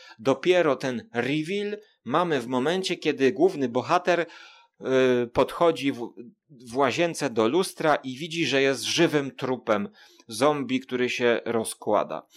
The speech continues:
Y, dokładnie było to zekranizowane. Jeżeli ktoś ze słuchaczy pamięta, która to antologia, to proszę o komentarze.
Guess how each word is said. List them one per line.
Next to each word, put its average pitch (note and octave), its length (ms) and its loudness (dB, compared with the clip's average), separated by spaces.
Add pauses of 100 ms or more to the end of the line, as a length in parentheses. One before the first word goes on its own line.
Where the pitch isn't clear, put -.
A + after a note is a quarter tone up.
(440)
Y, F2+ 200 -10
dokładnie D#3 640 0
było D#3 320 4
to D3 140 -4
zekranizowane. C3 920 -2
Jeżeli C#3 320 -2
ktoś D3+ 300 -4
ze B2+ 140 -4
słuchaczy C#3 440 -4
pamięta, B2+ 640 -2
która - 640 -2
to B2 160 -2
antologia, A#2+ 480 -4
to B2+ 140 -8
proszę B2 460 -4
o G#2+ 120 0
komentarze. A2 800 -2